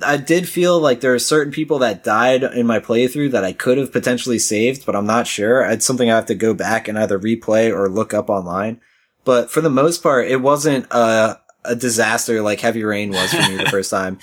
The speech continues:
Speaker 2: Word.
Speaker 1: It was a, a good, wholesome ending, and I, and it's the, the option you're given at the very end of the game is super unique, and I, uh, this is a spoiler, so if you don't want it ruined, don't listen to this, but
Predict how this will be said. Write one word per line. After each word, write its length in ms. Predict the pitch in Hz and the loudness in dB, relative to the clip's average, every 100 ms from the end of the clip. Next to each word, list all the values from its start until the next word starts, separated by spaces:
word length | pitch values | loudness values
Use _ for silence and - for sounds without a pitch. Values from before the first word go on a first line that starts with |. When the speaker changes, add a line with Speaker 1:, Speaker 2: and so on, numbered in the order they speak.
| - 101 | -16 -12
Speaker 2:
Word. 140 | 95 | -2
Speaker 1:
It 80 | 123 | 2
was 280 | 123 117 113 | 2 2 2
a, 280 | 107 101 117 | 2 0 0
a 100 | 123 | 0
good, 520 | 131 127 123 120 - _ _ _ _ | 4 4 2 -2 -14 _ _ _ _
wholesome 540 | - 123 120 - 117 | -2 2 2 0 -2
ending, 480 | 104 107 101 101 98 | -4 -6 -4 -2 -4
and 140 | 95 98 | -4 -2
I, 220 | 98 98 - | -2 -4 -6
and 320 | 120 117 113 - | -2 -2 -4 -12
it's 400 | - 156 - - | -4 -2 -2 -6
the, 340 | 151 147 131 - 123 - | -2 -2 -4 -14 -8 -2
the 140 | 143 | 0
option 380 | 127 160 - 202 | 2 0 0 -2
you're 120 | 156 | -2
given 320 | 139 127 117 | 0 0 0
at 100 | 95 | -4
the 60 | 101 | -2
very 280 | 110 117 117 | 0 0 0
end 160 | 110 | -4
of 60 | 107 | -6
the 80 | 101 | -6
game 240 | 101 92 | -6 -6
is 140 | 87 - | -4 -2
super 340 | - 123 117 | -2 -2 -6
unique, 480 | 101 95 92 87 - | -6 -8 -8 -10 -10
and 400 | 107 101 101 95 - _ _ _ _ 123 | -6 -4 -4 -6 -10 _ _ _ _ 0
I, 300 | 123 120 - _ _ _ - | 2 0 -2 _ _ _ -6
uh, 280 | 139 113 - _ _ _ _ | -4 -4 -8 _ _ _ _
this 200 | 170 175 | 0 2
is 120 | 185 156 | 2 0
a 60 | |
spoiler, 460 | 131 131 113 104 101 | 0 0 0 0 -2
so 140 | 123 | -2
if 100 | 110 | -2
you 80 | 135 | 0
don't 200 | 151 147 | 0 2
want 140 | 135 | 0
it 80 | 117 | 0
ruined, 460 | 110 107 104 101 - | -2 -4 -4 -8 -2
don't 260 | 117 120 107 | 0 0 -4
listen 240 | 107 107 | -10 -8
to 60 | 95 | -10
this, 180 | 90 - | -10 -14
but 480 | _ 151 123 - | _ 0 0 -4